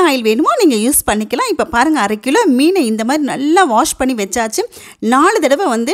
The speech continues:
நல்லா சுத்தம் பண்ணி வச்சிருக்கேன். அந்த மீனை வந்து கொதிக்கிற அந்த குழம்புல ஊத்தி நம்ம வந்து கிளறி விட்டுறலாம். ஏற்கனவே நம்ம உப்பு போட்டாச்சுங்க. இப்ப எல்லாத்தையும் கிளறி விட்டுறலாம். இப்ப ஒரு மூணு நிமிஷம் இதுல இருந்தா போதும். அவ்வளவுதான், நம்ம தாளிச்சு எடுத்துட்டோம்னா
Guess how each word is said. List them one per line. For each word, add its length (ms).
நல்லா 320
சுத்தம் 340
பண்ணி 180
வச்சிருக்கேன். 480
அந்த 160
மீனை 380
வந்து 140
கொதிக்கிற 480
அந்த 140
குழம்புல 380
ஊத்தி 220
நம்ம 240
வந்து 220
கிளறி 300
விட்டுறலாம். 460
ஏற்கனவே 380
நம்ம 140
உப்பு 220
போட்டாச்சுங்க. 640
இப்ப 120
எல்லாத்தையும் 640
கிளறி 320
விட்டுறலாம். 400
இப்ப 240
ஒரு 80
மூணு 240
நிமிஷம் 320
இதுல 120
இருந்தா 280
போதும். 320
அவ்வளவுதான், 420
நம்ம 100
தாளிச்சு 480
எடுத்துட்டோம்னா 480